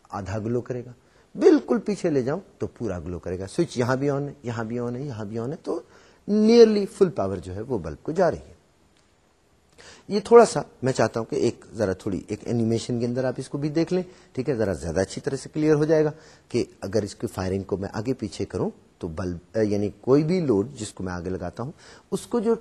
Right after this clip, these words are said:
پاور جائے گی نا، وہ پاور اس فائرنگ پوائنٹ کے پروپورشنل آگے پیچھے ہوگی۔ یہ جو اب آپ دیکھ رہے ہو نا، یہ ہماری، سمجھ لو کہ اگر اس بجلی جو ہماری آتی ہے ٹو ٹوینٹی کی لائن پر، ٹھیک ہے، اس کو اگر ہم پلاٹ کریں تو یہ کچھ اس طرح کی ہوتی ہے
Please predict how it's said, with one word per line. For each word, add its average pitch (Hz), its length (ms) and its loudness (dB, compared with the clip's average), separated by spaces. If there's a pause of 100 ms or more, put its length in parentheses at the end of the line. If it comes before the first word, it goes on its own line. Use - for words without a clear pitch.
(200)
پاور 247 260 2
جائے 113 300 -2
گی 98 80 -8
نا، 196 100 -6 (280)
وہ 151 140 -2 (120)
پاور 170 580 -2 (420)
اس 240 80 0 (320)
فائرنگ 208 320 2 (160)
پوائنٹ 302 480 0
کے 170 120 0
پروپورشنل 143 640 -6
آگے 80 260 -8
پیچھے - 360 -18
ہوگی۔ - 460 -8
یہ 285 60 4
جو 247 140 4
اب 127 120 4
آپ 95 220 0
دیکھ 85 200 -6
رہے 90 60 -6
ہو 90 60 -6
نا، 120 100 -6 (260)
یہ 175 340 2 (160)
ہماری، 123 380 0 (300)
سمجھ 147 240 0
لو 127 140 -2
کہ 135 100 -2
اگر 120 180 0
اس 113 100 -6 (120)
بجلی 131 560 -4
جو 113 180 -2
ہماری 101 340 -4
آتی 175 320 -4
ہے 120 60 0
ٹو 110 200 -10
ٹوینٹی 95 320 -8
کی 95 100 -10
لائن 80 320 -8
پر، 139 100 2 (340)
ٹھیک 113 160 -4
ہے، 131 100 0
اس - 120 -12
کو 151 100 0
اگر 120 140 -4
ہم 123 200 -6
پلاٹ 147 340 2
کریں 87 280 -6 (240)
تو 143 100 -2
یہ 139 220 -2
کچھ 127 220 -10
اس - 140 -14
طرح 90 200 -4
کی 85 160 -12
ہوتی 67 240 -14
ہے 69 60 -18